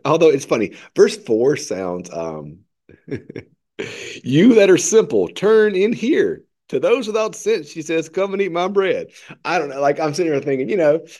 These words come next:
"Okay, I'm simple, and, uh, hey, I'm simple, I'm gonna go there." Um, that's where I think,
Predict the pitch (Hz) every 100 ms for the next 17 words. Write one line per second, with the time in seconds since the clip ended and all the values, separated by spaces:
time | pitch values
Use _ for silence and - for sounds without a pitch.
0 | _ 190 - 269 180 285 - 277 302 -
1 | 233 220 - - 214 208 196 180 240 415
2 | 440 403 349 320 392 - 349 349 392 392
3 | 403 370 302 262 277 302 277 285 _ _
4 | _ _ _ _ 175 190 180 180 180 180
5 | _ _ _ _ _ _ _ _ _ _
6 | _ _ - - 254 - 320 269 277 247
7 | 254 233